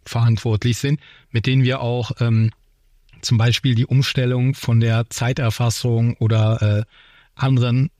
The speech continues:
H-R-Tools, die man als Mitarbeiter, als I T ler und auch als H R benutzt, schon hatten, sodass da schon eine Beziehung war, wo man erfolgreich Projekte umgesetzt hat.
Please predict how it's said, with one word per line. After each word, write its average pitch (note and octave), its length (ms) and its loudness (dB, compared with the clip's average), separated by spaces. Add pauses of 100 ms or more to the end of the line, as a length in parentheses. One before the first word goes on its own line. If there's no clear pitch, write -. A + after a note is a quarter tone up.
(140)
H-R-Tools, C3 760 -2
die B2 80 0
man A#2+ 140 0
als A2 200 -4
Mitarbeiter, C3 640 -2
als G#2+ 200 0
I A2 120 2
T C3+ 240 -2
ler C#3 260 -4
und A2+ 160 2
auch G#2+ 180 -4
als A2+ 200 -2
H A2+ 160 0
R B2+ 220 -2
benutzt, B2 380 -2 (320)
schon B2 280 -2
hatten, C3+ 460 -2
sodass A#2+ 340 -2
da C3+ 320 -4
schon C#3 220 0
eine B2 200 -2
Beziehung C#3 540 0
war, D3+ 200 -2
wo C3+ 80 0
man C3 140 2
erfolgreich B2+ 580 -2
Projekte B2+ 340 -2
umgesetzt A#2+ 580 0
hat. F#2 160 -2